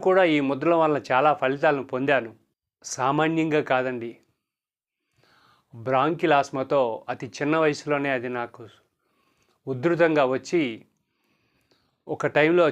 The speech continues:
చనిపోతానని కూడా అనుకున్నాను. అటువంటి నన్ను కేవలం ఈ యోగమే నిలబెట్టింది. సత్యవంతంగా జరిగిన నా అనుభవాన్ని మీకు తెలియపరుస్తున్నాను.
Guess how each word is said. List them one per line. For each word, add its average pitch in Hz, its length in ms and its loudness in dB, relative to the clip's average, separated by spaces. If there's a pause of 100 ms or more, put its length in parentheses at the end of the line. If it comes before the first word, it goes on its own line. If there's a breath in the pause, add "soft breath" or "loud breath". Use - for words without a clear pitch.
చనిపోతానని 165 680 2
కూడా 147 220 2
అనుకున్నాను. 123 500 -4 (1900)
అటువంటి 139 400 -2
నన్ను 147 300 0 (1400)
కేవలం 151 460 2 (460)
ఈ - 20 -4 (160)
యోగమే 143 380 0 (100)
నిలబెట్టింది. 120 580 -10 (380)
సత్యవంతంగా 143 720 -2 (100)
జరిగిన 131 260 -2 (120)
నా 120 60 -4 (100)
అనుభవాన్ని 135 440 -2
మీకు 123 200 -8
తెలియపరుస్తున్నాను. 113 760 -10